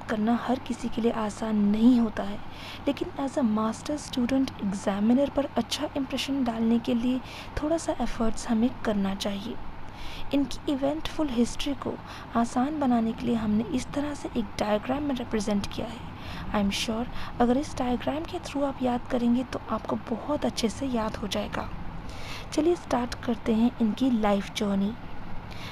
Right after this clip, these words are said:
guys, निराज सिंह चौधरी का जन्म किशोरगंज में हुआ था in the year eighteen eighty-seven, जो कि अब बांग्लादेश में है, पहले बंगाल में था। बंगाल, जी हाँ, वो जगह है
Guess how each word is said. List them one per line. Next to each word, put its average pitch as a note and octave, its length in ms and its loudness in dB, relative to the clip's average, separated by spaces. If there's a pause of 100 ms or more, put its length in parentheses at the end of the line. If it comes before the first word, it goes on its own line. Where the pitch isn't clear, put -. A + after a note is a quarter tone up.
(160)
guys, D4 260 2
निराज C4 320 2
सिंह D4+ 220 0
चौधरी B3+ 440 0
का C4 180 0
जन्म A3 400 2
किशोरगंज A#3+ 800 2
में G#3+ 220 0
हुआ G#3 140 0
था G#3+ 240 0
in B3 200 6
the C#4 160 2
year A#3 160 4 (100)
eighteen A3+ 400 2 (100)
eighty-seven, G#3 640 0 (680)
जो C4+ 100 2
कि C4+ 140 -2
अब C#4 220 -4 (140)
बांग्लादेश G#3 640 0
में A3 80 2
है, A#3+ 160 2
पहले A#3 360 0
बंगाल G3+ 500 2
में G#3 160 0
था। G#3 140 -2 (960)
बंगाल, C#4 380 4
जी C4 160 0
हाँ, C#4+ 140 2
वो A3+ 360 0
जगह A#3+ 280 2
है A3+ 260 0